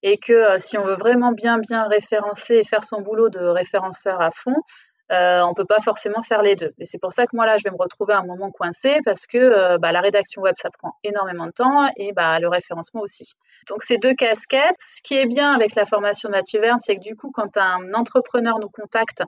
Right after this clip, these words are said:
on a quand même cette vue globale sur un site qu'on n'a pas forcément quand on est que rédacteur web, parce que là, c'est plus sur le contenu, euh,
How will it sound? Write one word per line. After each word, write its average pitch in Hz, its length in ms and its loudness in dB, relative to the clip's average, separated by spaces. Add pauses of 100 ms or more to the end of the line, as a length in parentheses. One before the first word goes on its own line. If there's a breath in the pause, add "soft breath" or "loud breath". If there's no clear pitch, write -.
on 202 120 -4
a 220 120 0
quand 254 120 2
même 302 140 2
cette 226 260 2
vue 214 160 -8
globale 220 420 4
sur 185 240 -12
un 180 120 -4
site - 300 -12
qu'on 196 100 -16
n'a 180 120 -2
pas 214 160 -2
forcément 220 480 -4
quand 190 220 -14
on 190 80 -18
est 190 160 -14 (160)
que 277 100 -2
rédacteur 196 680 2
web, 220 240 2 (140)
parce 165 160 -12
que - 80 -10
là, 196 140 2
c'est - 180 -12
plus 208 120 -16
sur - 180 -6
le 170 60 -10
contenu, 294 340 -10 (180)
euh, 175 260 0